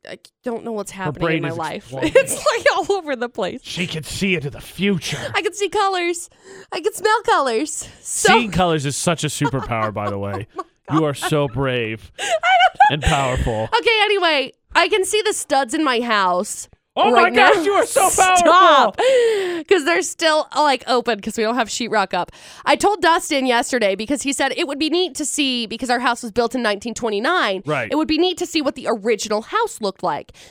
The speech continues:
Speaker 1: And I was like,
Speaker 2: Fair.
Speaker 1: "Oh, yeah,
Speaker 2: That would be
Speaker 1: totally."
Speaker 2: cool.
Speaker 1: And then I got this really cool idea, and I was like, <gasps> Oh, I'm gonna print off a picture of the house from when we bought it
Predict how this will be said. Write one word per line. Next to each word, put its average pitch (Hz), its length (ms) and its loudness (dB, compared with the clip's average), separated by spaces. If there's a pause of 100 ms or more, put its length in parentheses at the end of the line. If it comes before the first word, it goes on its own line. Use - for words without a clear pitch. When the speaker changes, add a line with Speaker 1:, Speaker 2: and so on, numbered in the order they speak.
Speaker 1:
And 349 80 2
I - 20 4
was 370 140 2
like, 370 160 2
Speaker 2:
Fair. - 120 2
Speaker 1:
"Oh, 622 220 4 (200)
yeah, 196 100 0
Speaker 2:
That 147 160 0
would 427 140 4
be 453 60 2
Speaker 1:
totally." 220 140 -2
Speaker 2:
cool. 95 200 -8 (200)
Speaker 1:
And 294 100 4
then 392 80 4
I 494 120 4
got 392 100 2
this 339 160 -4
really 320 160 -2
cool 302 180 -2
idea, 277 340 0
and 233 160 -2
I 254 40 0
was 226 160 -4
like, 220 220 -2
<gasps> - 20 -20
Oh, 523 720 0 (280)
I'm 392 240 4
gonna 508 220 4
print 403 260 2
off 381 200 4
a 330 80 2
picture 339 440 0
of 247 140 2
the 247 120 2
house 269 540 2
from 269 280 0
when 247 200 0
we 240 140 -6
bought 233 480 2
it 494 320 -2